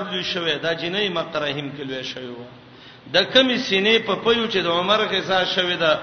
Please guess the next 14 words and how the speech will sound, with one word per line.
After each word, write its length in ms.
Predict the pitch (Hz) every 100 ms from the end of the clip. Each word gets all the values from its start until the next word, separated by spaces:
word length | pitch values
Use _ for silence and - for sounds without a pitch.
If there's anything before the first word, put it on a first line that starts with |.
| - - -
نو 100 | 131
هغې 300 | 147 156 196
باندې 220 | 202 175 151
د 80 | 151
دغې 220 | 185 185 160
جنۍ 240 | 151 147 139
هم 80 | 131
شوی 320 | 135 127 123
ده. 220 | 120 120 120 - - -
د 40 | 135
یو 340 | 175 214 208
جال 340 | 180 180 170
مرغان 520 | 151 147 131 143 135
دي، 80 | 135